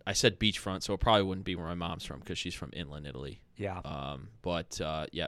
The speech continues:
Speaker 1: maybe up in Tuscany, Florence, something like that.
Speaker 2: Mm.
Speaker 1: Yeah. Yeah. Oh, yeah.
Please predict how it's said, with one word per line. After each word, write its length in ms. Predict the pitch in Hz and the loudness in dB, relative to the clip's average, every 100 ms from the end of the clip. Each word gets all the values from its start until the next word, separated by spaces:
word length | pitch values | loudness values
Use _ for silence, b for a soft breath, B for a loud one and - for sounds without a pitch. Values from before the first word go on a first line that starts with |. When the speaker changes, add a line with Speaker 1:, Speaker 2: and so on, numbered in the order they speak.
| - | -4
Speaker 1:
maybe 300 | 98 95 87 | -2 0 0
up 100 | - | -2
in 80 | - | -4
Tuscany, 640 | - 92 - 85 82 - - - | -2 -2 -2 -4 -4 -8 -14 -20
Florence, 640 | - 98 95 87 90 - - | -6 0 0 0 -2 -4 -6
something 320 | - 92 82 | -8 -8 -6
like 140 | 85 | -6
that. 260 | 80 80 80 - b - | -2 -2 -4 -10 b -16
Speaker 2:
Mm. 200 | 95 95 87 b b b b b b b b b b b | -14 -14 -16 b b b b b b b b b b b
Speaker 1:
Yeah. 180 | - - B B B B B B B B - - - - - - - - - _ - | -6 -6 B B B B B B B B -20 -20 -20 -20 -20 -20 -20 -20 -20 _ -14
Yeah. 140 | - - - _ _ - | -12 -16 -20 _ _ 4
Oh, 160 | 117 | 6
yeah. 180 | 98 - | 6 0